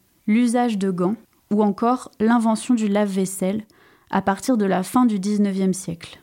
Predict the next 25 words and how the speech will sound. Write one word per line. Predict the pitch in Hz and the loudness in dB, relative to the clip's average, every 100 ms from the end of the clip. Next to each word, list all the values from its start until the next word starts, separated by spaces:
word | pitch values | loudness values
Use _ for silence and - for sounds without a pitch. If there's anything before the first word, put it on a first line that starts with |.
| _ | _
mais | 190 185 | -2 0
dont | 190 | 2
l'utilisation | 190 208 226 220 208 202 196 202 | 2 0 0 0 2 0 0 -2
courante | 190 - 185 208 254 - - _ _ _ - | -2 -4 -2 0 0 -4 -20 _ _ _ -2
ne | 196 | -2
s'opérera | - 196 208 190 208 233 | -2 -2 -2 0 -2 0
qu'à | 220 | -2
partir | 220 208 - 233 | -2 -4 -2 -2
des | 208 190 | 0 2
années | 190 208 | 2 2
mille | 214 190 | 2 2
neuf | 185 | -2
cent | - | -4
cinquante. | 208 196 185 151 - - - _ _ _ _ _ - | -4 -4 -4 -6 -8 -12 -20 _ _ _ _ _ 0
Aujourd'hui, | 240 226 214 202 233 302 _ - | 2 2 0 -2 -2 -6 _ -2
le | 202 202 | 0 2
désamour | 233 233 240 254 233 | 2 2 4 4 2
des | 208 196 | 0 0
éponges | 196 226 269 262 - - | -2 2 2 2 -4 -4
est | 214 | -4
plutôt | 208 262 277 | -2 0 2
dû | 226 269 | 2 2
aux | 226 | 2
recherches | 208 196 220 233 - | 0 -2 -4 -6 -2
bactériologiques | 233 233 233 214 208 190 180 208 - - | -2 -2 0 2 2 0 -2 -4 -10 -18